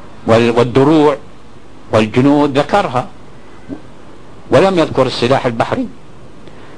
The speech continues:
بالتالي كانت هناك البارجة إبراهيم، كانت راسية إما في الإسكندرية أو في بورسعيد، يعني، ما عدت أذكر،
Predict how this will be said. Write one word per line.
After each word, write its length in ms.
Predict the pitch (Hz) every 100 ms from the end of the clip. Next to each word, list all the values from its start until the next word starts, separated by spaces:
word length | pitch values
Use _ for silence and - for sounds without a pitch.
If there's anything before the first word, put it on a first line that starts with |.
| - -
بالتالي 300 | 127 143 143
كانت 440 | 135 156 165 143 139
هناك 380 | 151 165 165 160 -
البارجة 720 | 135 123 120 156 151 127 147
إبراهيم، 760 | 143 123 123 117 123 135 151 165 - - -
كانت 420 | 147 147 123 123
راسية 580 | 139 151 139 156 151 143 - - - - - - - - - - - -
إما 220 | 151 139 135
في 80 |
الإسكندرية 720 | 135 131 - 127 123 131 127 127
أو 120 | 110
في 140 | 123
بورسعيد، 640 | 120 120 - 117 123 120
يعني، 360 | 117 107 113 113
ما 300 | 113 123 120
عدت 260 | 107 101 117
أذكر، 400 | 120 113 123